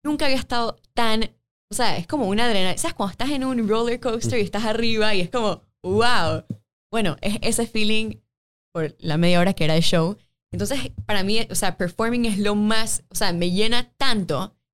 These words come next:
Speaker 1: que cuando, cuando terminas de hacer un show tan, o sea, tan grande o tan impactante, cuando te bajas del stage, la verdad es que sientes un vacío. Entonces,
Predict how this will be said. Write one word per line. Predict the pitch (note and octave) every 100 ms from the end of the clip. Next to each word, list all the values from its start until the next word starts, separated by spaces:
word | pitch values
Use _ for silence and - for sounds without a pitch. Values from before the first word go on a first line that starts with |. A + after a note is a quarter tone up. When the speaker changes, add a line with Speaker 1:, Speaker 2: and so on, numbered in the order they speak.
| _ _
Speaker 1:
que | G3+
cuando, | - G3+ F3+ F3 E3 _ _ _
cuando | G#3 F#3
terminas | F3 F3+ G3+ C4
de |
hacer | G3+ F3+
un | F#3
show | F3 G#3+ G3+
tan, | G3 - G#3 G3+ G3+ - _ _ _ _ _ _ _ -
o | G3
sea, | A3 E3 E3
tan | - G#3+ G#3
grande | G#3 A3 G#3 G3 G3
o | F#3+ E3+
tan | F3+ F#3 F3+
impactante, | G#3+ E3 D#3+ - G3 F3 G3 - _ _ _ -
cuando | F3 F3
te |
bajas | E3+ A3+ A#3
del | D#3+
stage, | D3 - G3+ D#3+ D#3+ - _ _ _ _ _
la | G#3 F3
verdad | D#3+ D#3+ G#3
es | G#3+
que | A3+
sientes | - A3 F#3+ G#3
un | F#3
vacío. | F3 F3 C4 - - - _ _ _ _
Entonces, | F#3+ F3+ G#3 C4 -